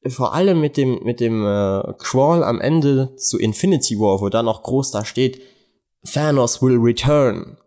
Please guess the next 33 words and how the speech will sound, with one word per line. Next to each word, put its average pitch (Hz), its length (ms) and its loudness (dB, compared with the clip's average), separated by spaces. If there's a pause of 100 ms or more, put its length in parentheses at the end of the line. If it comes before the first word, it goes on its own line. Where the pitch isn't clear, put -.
(160)
Und 117 160 -4
du 117 60 0
denkst 127 240 -2
dir 113 80 -4
so, 120 160 -2
„Okay, 147 340 -2
das, 107 240 -2 (120)
das - 340 -2
wird 123 160 0
noch 123 140 -4
mal 117 180 0
einen 113 100 -2
Kampf 107 400 -6
geben 139 320 0
und 104 160 -4
das, 98 320 -4
das - 280 -6
wird 113 180 -6
richtig - 260 -4
nice“, 123 420 0
aber 104 300 -2 (960)
nein, 139 380 2
ne, 95 180 0
Thanos, 151 560 0
äh, 135 160 -2
stirbt 151 300 -2
in 147 120 -2
den 151 180 0
ersten 143 360 -2
fünf 143 240 -4
Minuten 147 280 -2
des 143 180 -2
Films. 143 460 -2